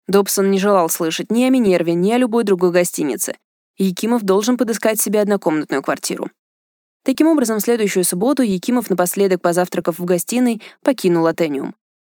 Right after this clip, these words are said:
Когда он стащил чемоданы в холл, портье отвернулись. Даже если бы они были готовы помочь Якимову, внимание всех присутствующих привлек новый постоялец. Даже сам Якимов, несмотря на все свои горести, остановился и уставился на новоприбывшего.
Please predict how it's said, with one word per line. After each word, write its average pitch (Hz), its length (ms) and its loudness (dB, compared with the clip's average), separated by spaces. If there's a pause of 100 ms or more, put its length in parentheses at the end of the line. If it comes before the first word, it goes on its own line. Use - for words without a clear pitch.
Когда 196 260 2
он 190 120 4
стащил 202 360 0
чемоданы 190 460 2
в 180 60 -4
холл, 233 220 0
портье 190 380 0
отвернулись. 180 640 -2 (420)
Даже 196 280 2
если 202 240 2
бы 180 100 4
они 180 140 4
были 180 180 4
готовы 185 400 2
помочь 185 340 0
Якимову, 214 520 -2 (240)
внимание 233 480 2
всех 247 240 0
присутствующих 214 760 -2
привлек 202 380 0
новый 196 260 2
постоялец. - 680 -2 (360)
Даже 185 240 2
сам 240 180 2
Якимов, 180 460 0
несмотря 185 420 0
на 180 80 2
все 196 180 0
свои 185 200 0
горести, 208 420 0
остановился 185 680 0
и 220 40 -2
уставился 175 520 0
на 180 120 2
новоприбывшего. 175 760 -2